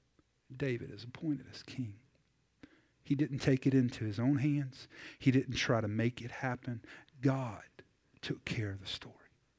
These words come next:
God wrote the story. And see, the,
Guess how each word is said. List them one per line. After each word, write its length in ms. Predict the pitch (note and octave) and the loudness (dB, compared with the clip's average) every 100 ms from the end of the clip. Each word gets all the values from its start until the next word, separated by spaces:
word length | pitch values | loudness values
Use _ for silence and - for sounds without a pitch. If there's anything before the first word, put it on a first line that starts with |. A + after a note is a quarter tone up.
| _ _ _ _ _ _ D3 | _ _ _ _ _ _ 0
God 320 | D3+ D3 D3+ | 2 2 2
wrote 280 | C#3+ B2+ - | 2 0 -2
the 100 | C3+ | -6
story. 540 | - - - - - _ _ _ _ _ _ _ _ _ _ _ _ _ _ _ _ _ _ _ - - - | -6 -6 -12 -18 -20 _ _ _ _ _ _ _ _ _ _ _ _ _ _ _ _ _ _ _ -20 -20 -4
And 120 | - E3 | 4 6
see, 160 | A#3+ | 8
the, 240 | G#3+ F#3 | 8 6